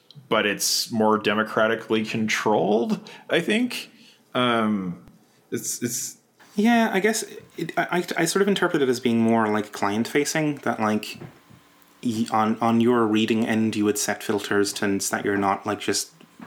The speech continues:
Speaker 2: drinking from the fire hose. Um, and, like, I gue-, I guess it relates to the next one, the overuse and addiction warning systems as well.
Speaker 1: Yeah, I, I, I think this is the, the ov-, the filtering one is, it's just, it's a little bit more, uh, collective than, uh, say, like, uh,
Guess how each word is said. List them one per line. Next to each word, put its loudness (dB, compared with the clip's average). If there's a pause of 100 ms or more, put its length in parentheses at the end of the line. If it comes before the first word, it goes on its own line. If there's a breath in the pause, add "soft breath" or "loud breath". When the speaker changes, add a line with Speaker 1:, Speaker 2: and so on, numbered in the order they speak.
Speaker 2:
drinking -2
from -2
the -2
fire 0
hose. -2 (500 loud breath)
Um, 0 (600)
and, 0
like, -4 (380)
I -4
gue-, 0
I 0
guess 2
it 2
relates 4
to -6
the 2
next -2
one, 0
the 0
overuse 0
and -4
addiction -2
warning -2
systems -8 (480 loud breath)
as -6
well. -2 (280 loud breath)
Speaker 1:
Yeah, 2
I, 2
I, 0
I 4
think 0
this 2
is 0 (160)
the, 2
the 0
ov-, 2
the 2
filtering 2
one 4
is, 2
it's 0
just, 2
it's 0
a 2
little 4
bit 2
more, 4
uh, 4
collective 0
than, 0
uh, 2
say, 2
like, 0
uh, 2